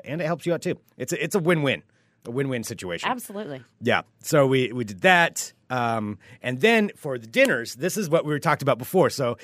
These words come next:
Speaker 1: it's funny now experiencing this after we talked about this previously on other episodes. But there, you, you have options of going to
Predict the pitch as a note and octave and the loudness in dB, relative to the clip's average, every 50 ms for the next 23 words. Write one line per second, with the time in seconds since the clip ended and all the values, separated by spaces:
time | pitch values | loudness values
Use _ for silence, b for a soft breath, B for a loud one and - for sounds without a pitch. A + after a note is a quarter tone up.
0 | B B B D3 D#3 - - - C4 C#4 B3+ G3+ G3 F#3 D#3+ A#2+ - - E3+ F3 | B B B -6 -6 0 4 4 6 6 6 4 4 4 4 2 0 0 2 2
1 | E3+ D3+ D3 C#3 B2+ A#2 - C3 A#2 - B2 A#2 A2 - - C3+ A#2+ - A#2+ A2 | 2 2 2 0 0 0 0 0 0 0 -2 -2 -2 -2 -2 -2 -2 -2 -4 -6
2 | F#2 G2+ G#2 - - - A2+ G2+ G2+ - - G2+ F#2 F2+ F#2 F2 E2+ F2 F2 - | -4 -6 -10 -10 -8 -8 -8 -8 -8 -8 -8 -8 -8 -6 -6 -6 -6 -6 -8 -8
3 | F2 - - - - - - - - B B B B B B B A#2 B2+ D3+ D3+ | -12 -14 -16 -16 -12 -8 -10 -10 -10 B B B B B B B -2 0 0 0
4 | C3+ - - D#3+ D#3 D3+ D3 D#3 - - D#3+ D3+ D#3+ - - E3 F#3 G#3+ G#3+ - | 0 -2 -4 -4 -2 0 0 0 0 2 4 4 4 4 4 4 2 2 2 2
5 | - A#3+ F#3 E3 A#2+ A#2 C#3+ C3+ C3+ C3 C3+ - - C#3 B2 A2 G#2+ F2+ D#2 | 2 2 2 2 4 4 6 6 6 6 2 0 0 0 0 0 -2 -4 -6